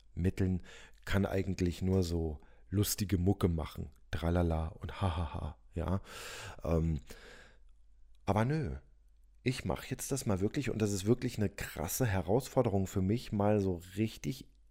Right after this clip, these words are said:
ernsthafter Songwriter zu sein. Wenn's auch nur für ein, zwei Songs ist,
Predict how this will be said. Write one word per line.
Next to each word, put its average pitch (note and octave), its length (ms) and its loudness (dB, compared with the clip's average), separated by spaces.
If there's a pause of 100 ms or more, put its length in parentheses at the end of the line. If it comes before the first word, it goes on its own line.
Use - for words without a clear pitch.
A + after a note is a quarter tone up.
(400)
ernsthafter G2 600 -2
Songwriter F2+ 640 0
zu - 140 -4
sein. D#2 260 -2 (260)
Wenn's D#3+ 220 0
auch C3+ 140 -4
nur D3+ 100 2
für - 220 -2
ein, C3+ 100 0
zwei A2 220 -2
Songs A#2 380 -2
ist, - 280 -6